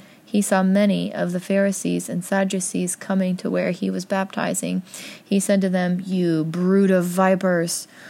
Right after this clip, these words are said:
who warned you to flee from the coming wrath? Produce fruit in keeping with repentance, and do not think you can say to yourselves, "We have Abraham as our father."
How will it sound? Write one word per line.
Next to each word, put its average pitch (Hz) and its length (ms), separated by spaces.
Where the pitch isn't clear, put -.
who 277 280
warned 262 440
you 185 240
to 170 140
flee 214 420
from 185 220
the 180 80
coming 202 340
wrath? 202 540
Produce 202 360
fruit - 480
in 185 160
keeping 208 500
with 180 180
repentance, 196 760
and 175 200
do 220 160
not 233 200
think - 480
you 190 140
can 180 160
say 202 240
to 190 80
yourselves, - 680
"We 220 240
have 170 200
Abraham 170 600
as 165 160
our 160 80
father." - 560